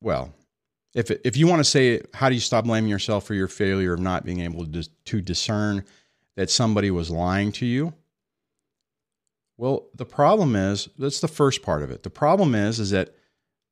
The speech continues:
they're not openly lying to you at the beginning stages. They're telling you what you want to hear. So if they're coming up to you saying, "Oh my,"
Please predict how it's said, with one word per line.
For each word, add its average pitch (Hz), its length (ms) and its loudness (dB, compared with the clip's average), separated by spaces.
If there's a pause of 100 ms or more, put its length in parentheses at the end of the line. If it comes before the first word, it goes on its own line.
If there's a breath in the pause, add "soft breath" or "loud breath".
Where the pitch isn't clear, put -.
(360)
they're 143 180 2
not 190 360 2
openly 160 440 2
lying 131 440 2
to - 160 -10
you 101 360 -2
at - 120 -10
the 110 60 -6
beginning 117 340 -4
stages. 123 440 -4
They're 101 120 -2
telling 196 480 -2
you 95 240 0
what 101 320 -4
you 123 120 -6
want 85 260 -2
to 85 40 -4
hear. 165 460 -2 (920)
So - 140 -4
if 110 60 -2
they're 156 160 4
coming 208 360 2
up 147 180 -2
to - 140 -4
you 131 160 0
saying, 113 360 -4
"Oh 117 120 -2
my," 139 100 -4